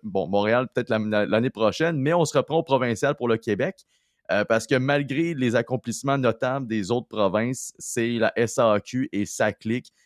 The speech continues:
qui remportent la Palme d'or de la pire dépense gouvernementale pour l'année deux mille vingt-deux deux mille vingt-trois.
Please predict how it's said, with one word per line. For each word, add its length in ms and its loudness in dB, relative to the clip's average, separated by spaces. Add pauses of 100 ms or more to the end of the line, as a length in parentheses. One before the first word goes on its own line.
(220)
qui 80 -6
remportent 320 -2
la 100 2
Palme 300 0
d'or 220 2
de 60 -4
la 120 0
pire 260 -4
dépense 440 -4
gouvernementale 640 0
pour 140 -4
l'année 180 -4
deux 140 -4
mille 160 -6
vingt-deux 200 -4
deux 100 -4
mille 120 -4
vingt-trois. 540 -4